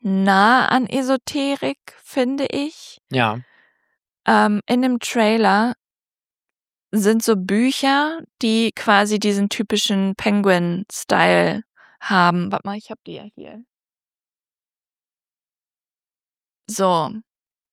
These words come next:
Speaker 1: Ne?
Speaker 2: Ja.
Speaker 1: Oben ein Bild und dann so in Orange Penguin Classics,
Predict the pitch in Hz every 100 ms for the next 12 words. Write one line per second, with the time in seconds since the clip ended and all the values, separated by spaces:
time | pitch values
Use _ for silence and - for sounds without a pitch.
0 | _ _ - _ _ - 226 277 127 214
1 | 233 226 208 185 226 262 320 - - -
2 | _ - 208 220 214 220 214 208 - 196
3 | 202 190 202 208 214 - - - _ _
4 | - 240 240 233 208 - 170 - - -
5 | - -